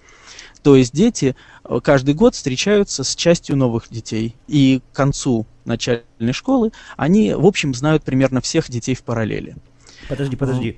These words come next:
Speaker 2: Я не знаю, может, у вас по-другому, а вот в, у нас, допустим, в деревне вообще классов как таковых нету. Дети
Speaker 1: Чего
Speaker 2: ходят
Speaker 1: нету?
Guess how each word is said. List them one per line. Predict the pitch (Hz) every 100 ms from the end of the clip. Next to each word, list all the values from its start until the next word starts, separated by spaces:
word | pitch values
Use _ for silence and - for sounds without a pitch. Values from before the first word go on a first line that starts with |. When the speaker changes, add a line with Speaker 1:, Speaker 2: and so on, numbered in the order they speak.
| - -
Speaker 2:
Я | 123
не | 143
знаю, | 143 127
может, | 123 123
у | 143
вас | 143
по-другому, | - 123 127 156 190 101
а | 104
вот | 101 -
в, | 110 131
у | 120
нас, | 131 175 147
допустим, | 135 143 143 131
в |
деревне | 127 143 135 123
вообще | 123 - - -
классов | 123 117 120 -
как | 117 -
таковых | 123 117 107 -
нету. | 104 - - 87 _ _ _
Дети | 107 135 175
Speaker 1:
Чего | 147 175
Speaker 2:
ходят | 202
Speaker 1:
нету? | 165